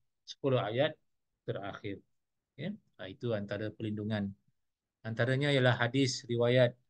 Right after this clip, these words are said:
An-Nawas bin Sam'an. Dalam hadis yang panjang, "Faman adrakahu minkum falyaqra'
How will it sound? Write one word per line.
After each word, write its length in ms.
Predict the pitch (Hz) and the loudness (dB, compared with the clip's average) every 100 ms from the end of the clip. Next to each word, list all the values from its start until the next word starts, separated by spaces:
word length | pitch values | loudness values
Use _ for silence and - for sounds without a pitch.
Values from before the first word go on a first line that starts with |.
| _ _ _ _ _ _ _ - | _ _ _ _ _ _ _ -4
An-Nawas 800 | 123 123 131 127 143 160 151 120 | 2 4 4 6 6 6 4 -2
bin 320 | 131 131 131 | -4 -2 -4
Sam'an. 640 | - 135 131 135 170 143 101 - _ _ _ _ _ _ _ _ _ _ | 0 2 2 2 2 2 -2 -8 _ _ _ _ _ _ _ _ _ _
Dalam 240 | 110 110 110 | -4 -2 2
hadis 320 | 147 180 - | 4 4 2
yang 160 | 143 127 | 0 0
panjang, 560 | 113 107 104 123 123 123 123 - _ _ _ _ _ _ _ | 0 0 2 2 0 -6 -14 -20 _ _ _ _ _ _ _
"Faman 400 | 123 120 123 123 123 | 0 4 4 4 0
adrakahu 880 | 139 127 127 180 202 180 151 139 127 | 0 4 6 6 6 2 2 0 0
minkum 640 | 160 226 226 214 226 226 220 _ _ _ _ _ _ _ - | 2 2 2 2 2 2 0 _ _ _ _ _ _ _ -4
falyaqra' 880 | 117 110 110 135 143 - 127 123 | -2 0 0 0 0 -2 0 -2